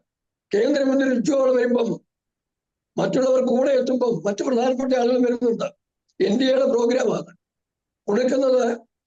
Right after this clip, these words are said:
ഭാരതം ഒന്നാണെന്നും ഒരു ദേശമാണെന്നും വിവിധ മതങ്ങളുടെ സഹകരണത്തിൽ കൂടെയാണ്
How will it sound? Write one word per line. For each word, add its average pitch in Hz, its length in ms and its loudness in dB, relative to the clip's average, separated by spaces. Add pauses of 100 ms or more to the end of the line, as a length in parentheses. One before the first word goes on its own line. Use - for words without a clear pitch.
(540)
ഭാരതം 254 400 0
ഒന്നാണെന്നും 254 960 0 (420)
ഒരു 226 240 0
ദേശമാണെന്നും 254 1000 0 (580)
വിവിധ 247 260 0
മതങ്ങളുടെ 262 680 0
സഹകരണത്തിൽ 254 680 0
കൂടെയാണ് 247 600 0